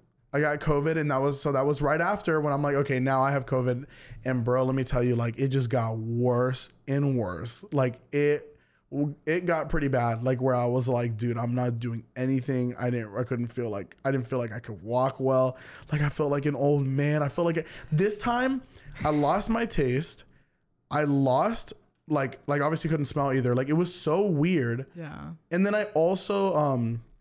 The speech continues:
Speaker 1: what is it? Lost taste, lost smell. And, um, oh my goodness, how do I forget just now what it was?
Speaker 2: I don't know.
Speaker 1: It was really painful, basically, and walking was terrible.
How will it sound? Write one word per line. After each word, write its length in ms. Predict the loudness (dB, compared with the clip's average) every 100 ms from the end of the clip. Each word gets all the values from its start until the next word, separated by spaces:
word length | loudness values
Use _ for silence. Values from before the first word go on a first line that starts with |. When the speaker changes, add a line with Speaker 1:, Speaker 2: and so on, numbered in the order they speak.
| -4
Speaker 1:
what 100 | 0
is 100 | 0
it? 60 |
Lost 300 | 2 0 0 0
taste, 220 | -2 0
lost 220 | 0 0
smell. 460 | -2 0 0 -2 -6 -20 -20 -20 _ _
And, 420 | -2 0 0 0 0
um, 640 | 2 2 2 0 -4 -10 -14 -20 -6
oh 120 | -2
my 160 | 0 -2
goodness, 360 | 0 0 0 -2
how 100 | 0
do 80 | 0
I 60 |
forget 340 | 0 -2 -2 -2
just 180 | -4
now 280 | -2 -4 -6 -10 _ _ _
what 160 | -2 0
it 20 |
was? 320 | 2 -2 -4
Speaker 2:
I 40 | -10
don't 240 | -10 -10
know. 180 | -10 -10 0
Speaker 1:
It 60 |
was 280 | 2 2 0
really 360 | 0 2 4 2
painful, 440 | 2 0 0 0
basically, 720 | 2 0 0 -2 2 2 2
and 220 | 2 0 2
walking 340 | 2 2 0
was 160 | 0 0
terrible. 720 | 0 2 2 2 4 2 0